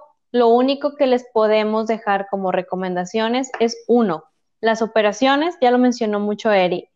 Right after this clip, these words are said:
son muy buenas las operaciones virtuales, tienen muchos beneficios en temas de costos, en temas de flexibilidad, de tiempos, pero trae muchas obligaciones aduaneras y fiscales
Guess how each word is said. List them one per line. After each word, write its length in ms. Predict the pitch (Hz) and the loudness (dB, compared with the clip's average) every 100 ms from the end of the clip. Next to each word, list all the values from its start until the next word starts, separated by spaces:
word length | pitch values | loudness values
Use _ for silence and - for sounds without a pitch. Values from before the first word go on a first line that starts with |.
| _ | _
son 360 | - - 247 254 | -12 -2 2 2
muy 120 | 285 | 2
buenas 380 | 277 254 254 254 | 2 2 2 0
las 120 | 254 | -2
operaciones 600 | 233 - - 214 214 214 | -2 -2 -2 -2 -4 -2
virtuales, 680 | 214 190 208 202 202 208 - | -4 -2 0 2 2 -2 -4
tienen 300 | 214 220 214 | -4 -2 -2
muchos 440 | 220 262 269 294 | 0 0 -2 -6
beneficios 760 | 269 233 196 214 208 220 214 214 | -4 -6 -6 -6 -4 -4 -4 -6
en 140 | 196 | -8
temas 280 | 190 202 202 | -6 -6 -4
de 180 | 208 - | -6 -2
costos, 380 | 196 196 196 196 | -2 -2 -4 -8
en 140 | 185 | -8
temas 260 | 180 190 190 | -6 -6 -6
de 80 | |
flexibilidad, 800 | 196 196 - 165 170 175 180 180 | -6 -8 -8 -6 -4 0 0 -2
de 160 | 180 175 | -2 -4
tiempos, 680 | - 226 226 226 185 185 - _ _ _ _ _ _ - | -2 0 0 0 0 -2 -6 _ _ _ _ _ _ -2
pero 640 | 277 269 277 262 208 - _ _ _ _ _ | 2 4 4 2 0 -4 _ _ _ _ _
trae 380 | 226 202 196 214 | 0 2 0 -2
muchas 360 | 208 208 226 233 | -4 -6 -6 -4
obligaciones 760 | 220 202 180 - 185 180 185 | -4 -4 -6 -6 -6 -6 -6
aduaneras 560 | 196 180 170 165 170 226 | -4 -4 -4 -6 -6 -6
y 60 | |
fiscales 800 | 214 220 - 196 180 175 165 - | -6 -6 -6 -2 0 0 -4 -12